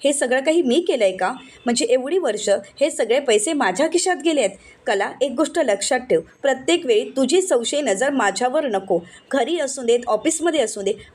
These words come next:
प्रत्येक वेळी तुझी संशयित नजर फक्त माझ्याकडेच असते. तुला असं वाटत असतं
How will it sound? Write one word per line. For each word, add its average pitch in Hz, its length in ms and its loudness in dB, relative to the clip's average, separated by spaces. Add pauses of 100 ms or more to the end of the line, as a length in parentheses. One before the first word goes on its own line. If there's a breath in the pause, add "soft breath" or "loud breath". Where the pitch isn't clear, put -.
प्रत्येक 285 420 -2
वेळी 240 200 2
तुझी 294 200 -2
संशयित 285 520 -2
नजर 220 280 0 (260 loud breath)
फक्त 320 200 -2
माझ्याकडेच 277 640 0
असते. 196 280 0 (340 loud breath)
तुला 320 160 2
असं 349 220 -2
वाटत 262 320 0
असतं 285 280 0